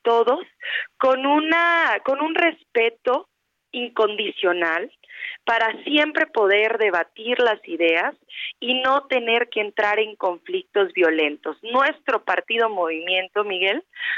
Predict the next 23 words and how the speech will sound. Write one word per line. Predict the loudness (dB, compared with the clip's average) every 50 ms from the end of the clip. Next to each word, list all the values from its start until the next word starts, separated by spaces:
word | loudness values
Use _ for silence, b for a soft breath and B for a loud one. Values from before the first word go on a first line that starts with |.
| B B B
consolidó | 0 0 0 0 0 0 0 0 2 2 2 2 4 4
la | 2 0 0
presidencia | 0 0 0 0 0 -2 -2 0 0 0 0 0 2 2
de | 2
la | 2
República | 2 0 -2 -2 -2 -2 -2 -2 -2 -2 -2
con | -2 -2 -2 -2
más | -2 -2 0 0
de | -2 -2
treinta | 0 -2 -4 -4 -4 -4 -4 -4
millones | -4 -2 -2 -2 0 0 0 0
de | 0
votos, | 0 2 0 0 0 -4 -12 -12 B B B B B B B -4
sin | -2 -2 0 0
romper | 0 0 0 -2 -2 -2 0 0 2 2
un | 0 -2 -6 -6
plato, | -2 2 2 2 2 0 -2 -6 -8 -6
sin | -6 -6 -4 -4 -2
romper | -2 -2 -4 -4 _ -2 0 0 0
un | -2 -6 -4
vidrio, | -2 0 0 2 4 4 4 4
de | 2 2
manera | 0 -2 -2 0 0 0 0